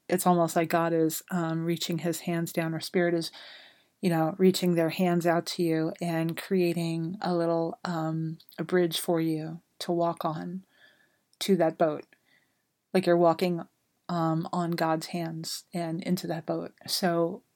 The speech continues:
God's got your back. Spirit's got your back. Just trust and get in that boat and push off of shore and let it be your shore ender.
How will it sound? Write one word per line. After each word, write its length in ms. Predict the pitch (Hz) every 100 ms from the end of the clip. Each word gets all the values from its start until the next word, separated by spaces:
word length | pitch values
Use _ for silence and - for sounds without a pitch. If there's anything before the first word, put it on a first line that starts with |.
| -
God's 320 | 175 196 214
got 180 | - 185
your 120 | 170
back. 400 | 170 151 - - - _ _ _
Spirit's 400 | - - 180 185
got 200 | - 170
your 100 | -
back. 340 | 165 - - - _ - - _ _ _ _
Just 200 | - 196
trust 420 | - 220 185 185 -
and 160 | 175
get 140 | 185 -
in 80 |
that 220 | 185 175 185
boat 260 | 180 190 180
and 180 | 165 160
push 240 | 190 -
off 160 | 170 -
of 120 | 160
shore 540 | - 160 165 170 175 175
and 140 | 170
let 160 | 180 180
it 100 | 185
be 400 | 180 180 180 -
your 600 | 170 165 160 160 160 165 -
shore 360 | - 180 170 -
ender. 360 | 165 151 147